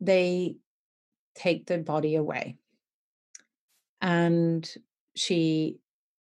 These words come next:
starts missing that body. And she ends on a, saying that that night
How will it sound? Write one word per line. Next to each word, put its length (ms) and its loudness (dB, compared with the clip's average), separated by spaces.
starts 360 -4
missing 540 -4
that 180 -6
body. 380 -6
And 180 -6
she 400 -4
ends 440 0
on 200 -2
a, 220 -4
saying 580 -4
that 360 -4
that 160 -4
night 600 -4